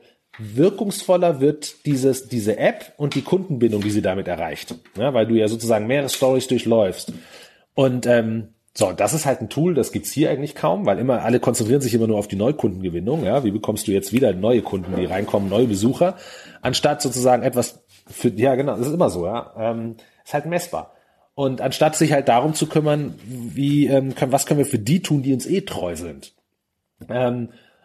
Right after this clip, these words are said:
so, und das hat meiner Meinung nach, ähm, weil es eben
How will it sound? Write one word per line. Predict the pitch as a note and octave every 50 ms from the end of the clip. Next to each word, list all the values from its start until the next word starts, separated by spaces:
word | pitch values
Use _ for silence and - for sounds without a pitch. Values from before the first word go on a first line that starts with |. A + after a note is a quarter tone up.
| _ _ _
so, | - - C3
und | G#2+ G2+ -
das | D#3+ - -
hat | F#3+ F3+ -
meiner | C#3 C3+ C#3 D#3+ G3+ G#3 G3+
Meinung | F#3+ F3 F3+ F#3 F3+ F3
nach, | F3 E3+ F3 F3 F3 - - - -
ähm, | C#3 C3+ B2+ B2+ A#2+
weil | B2+ C3+ C#3
es | C3+ C3+ -
eben | - C3+ B2+ A#2+ A#2 B2 A#2+ A#2 - _